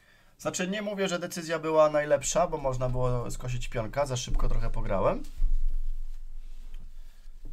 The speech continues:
Ale taką pozycję czarnymi dostać zawsze bym chciał. Końcówka, marzenie raczej.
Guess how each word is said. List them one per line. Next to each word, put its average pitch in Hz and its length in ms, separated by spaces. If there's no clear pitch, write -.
Ale 139 520
taką 185 360
pozycję 175 400
czarnymi 160 500
dostać 160 380
zawsze 170 540
bym 135 180
chciał. - 340
Końcówka, 160 680
marzenie 104 440
raczej. - 400